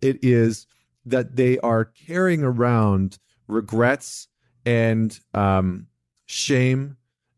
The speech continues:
and trauma and pain and hurt from the past. Depression is a past-based dysfunction. So whenever we have depression, it's because we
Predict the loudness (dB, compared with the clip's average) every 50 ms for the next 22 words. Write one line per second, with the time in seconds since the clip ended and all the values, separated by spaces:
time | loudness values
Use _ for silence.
0 | _ -2 0 2 2 2 2 0 0 -2 -4 -10 _ _ _ -18 -8 -4 -2 0
1 | 0 0 0 0 -2 -4 -4 -4 -4 -4 -4 -6 -8 -6 -2 0 0 0 0 0
2 | -2 -4 -6 -8 -8 -8 -10 _ _ -4 -2 0 0 0 -4 -8 _ _ -6 -4
3 | -4 -4 -4 -2 -2 -2 -2 -4 -6 -10 -18 -20 _ _ _ _ _ -8 -8 -8
4 | -4 -2 -2 -2 0 -2 -2 -2 0 0 -2 -4 -6 -8 -4 -2 -2 -2 -2 -4
5 | -10 -14 -6 -2 0 0 0 0 -4 -6 -16 -20 _ _ _ _ -6 -6 -6 -4
6 | -2 -2 -2 -2 -4 -8 -10 -10 -10 -12 _ _ _ _ _ _ _ _ _ -6
7 | -4 -2 -2 0 -2 -2 -2 -2 0 0 0 -2 -2 -2 -2 -2 -4 -4 -8 -6
8 | -2 -2 -2 -2 -2 -2 -2 -2 -4 -6 -8 -8 -8 -8 -4 -2 0 0 0 -2
9 | -2 -2 0 2 2 2 0 -2